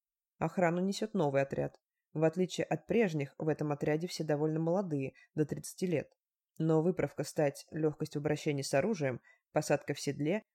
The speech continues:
говорят сами за себя. Даже отставники Лахди не могли похвастать такой выправкой. И снаряжение на высоте, усиленные стальные кольчуги,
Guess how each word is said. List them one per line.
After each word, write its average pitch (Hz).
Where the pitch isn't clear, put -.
говорят 160
сами 214
за 208
себя. 143
Даже 156
отставники 160
Лахди 165
не 156
могли 147
похвастать -
такой 151
выправкой. -
И 151
снаряжение 165
на 147
высоте, 143
усиленные 165
стальные 143
кольчуги, 147